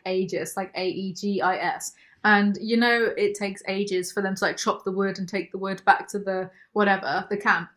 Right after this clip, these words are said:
Um, it just speeds that process up, so it happens immediately. So they just, like, walk back and forth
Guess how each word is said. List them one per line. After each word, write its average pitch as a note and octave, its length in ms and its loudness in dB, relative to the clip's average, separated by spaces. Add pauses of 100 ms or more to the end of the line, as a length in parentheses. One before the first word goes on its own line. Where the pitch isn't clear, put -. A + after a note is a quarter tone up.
(400)
Um, G3 380 4
it G#3 120 6
just A3 220 -2
speeds A#3 260 0
that G3 140 -2
process G#3 320 -2
up, A#3+ 160 2
so F#3+ 100 -6
it G3 60 -6
happens G3 420 -2
immediately. G3+ 580 0
So F3 200 -2
they F#3 160 -4
just, G3 300 -10
like, F#3 240 0
walk F#3+ 260 0
back F#3 200 -2
and G3 140 -2
forth G#3+ 340 0